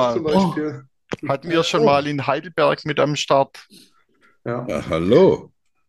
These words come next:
Speaker 3: Das würde dem Frank gefallen.
Speaker 4: Alter.
Speaker 1: Ja.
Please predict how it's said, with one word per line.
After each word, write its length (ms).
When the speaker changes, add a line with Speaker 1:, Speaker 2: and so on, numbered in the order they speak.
Speaker 3:
Das 280
würde 220
dem 160
Frank 280
gefallen. 480
Speaker 4:
Alter. 240
Speaker 1:
Ja. 560